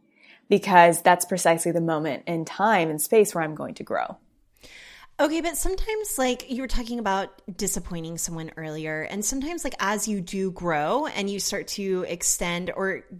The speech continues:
Speaker 2: expand your capacity for joy and success and abundance, you do disappoint people,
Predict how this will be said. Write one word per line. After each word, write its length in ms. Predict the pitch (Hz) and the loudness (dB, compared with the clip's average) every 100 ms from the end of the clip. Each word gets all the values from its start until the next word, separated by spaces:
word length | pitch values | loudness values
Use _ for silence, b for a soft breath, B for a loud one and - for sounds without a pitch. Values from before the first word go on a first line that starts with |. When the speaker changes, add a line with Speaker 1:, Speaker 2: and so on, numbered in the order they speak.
| - | -10
Speaker 2:
expand 560 | 202 - - 190 196 190 | -6 -4 -4 -4 -4 -4
your 100 | 196 | -6
capacity 760 | 202 - 170 160 170 151 160 | -8 -6 -6 -6 -6 -8 -8
for 240 | 185 - 185 | -10 -8 -8
joy 480 | 170 170 160 160 135 | -6 -6 -4 -6 -6
and 100 | 165 | -8
success 560 | - - 160 143 151 | -8 -6 -4 -4 -4
and 80 | 170 | -6
abundance, 760 | 160 160 156 147 143 - - - B B B B - | -8 -8 -8 -8 -10 -8 -8 -10 B B B B -2
you 180 | 208 277 | 2 2
do 280 | 226 302 | 2 0
disappoint 580 | 269 226 196 - 165 - | 2 0 0 -2 -6 -8
people, 580 | - 147 - 82 - | -12 -12 -10 -10 -10